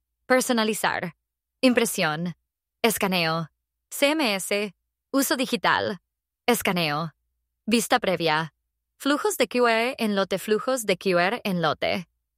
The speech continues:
Descargar. S V G, P N G, J P G,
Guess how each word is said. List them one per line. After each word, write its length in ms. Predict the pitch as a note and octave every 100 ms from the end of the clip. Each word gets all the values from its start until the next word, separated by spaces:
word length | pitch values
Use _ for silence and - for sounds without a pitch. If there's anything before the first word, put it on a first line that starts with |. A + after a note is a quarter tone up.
| _
Descargar. 760 | G3 A3 - G3+ E3 A#2 - E3+ _ _ _ _
S 260 | - A3 -
V 80 | F#3
G, 400 | - C4 C#4 D#4+ _ _ _
P 180 | - F#3+
N 160 | F3+ F3
G, 380 | - C#4+ D#4 - _ _ _ _
J 240 | - E4 F4
P 140 | F4+
G, 520 | - B3+ A3 G#3+ G3